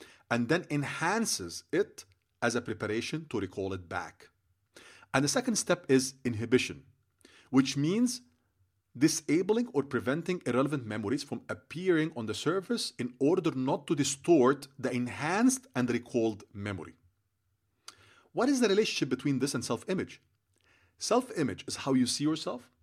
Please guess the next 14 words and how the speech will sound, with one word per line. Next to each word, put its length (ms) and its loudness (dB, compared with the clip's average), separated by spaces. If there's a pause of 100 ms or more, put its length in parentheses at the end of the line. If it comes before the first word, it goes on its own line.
(120)
how 240 0
others 260 2
see 200 0
you, 260 0 (180)
and 140 -4
how 160 2
you 160 4
think 400 -4
or 80 2
perceive 580 -2
how 380 4 (100)
others 320 2
see 220 -2
you. 160 -18